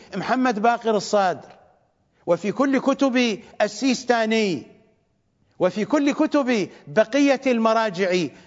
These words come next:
من الأموات والأحياء ومن الواقفين في الصف بانتظار موت الأحياء، وتحديدًا بانتظار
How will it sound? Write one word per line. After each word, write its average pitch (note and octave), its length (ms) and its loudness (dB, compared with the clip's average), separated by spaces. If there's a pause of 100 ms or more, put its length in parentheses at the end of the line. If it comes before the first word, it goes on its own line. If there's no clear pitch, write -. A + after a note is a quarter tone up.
من A3 220 0
الأموات A3+ 800 0
والأحياء C4+ 1080 0 (260)
ومن A3+ 300 0
الواقفين G#3+ 800 -2 (680)
في - 140 -6
الصف A3 600 -2 (220)
بانتظار G3+ 840 -2 (240)
موت G#3 420 -2
الأحياء، G3 920 -2 (760)
وتحديدًا F3+ 800 -2 (180)
بانتظار F#3+ 720 -2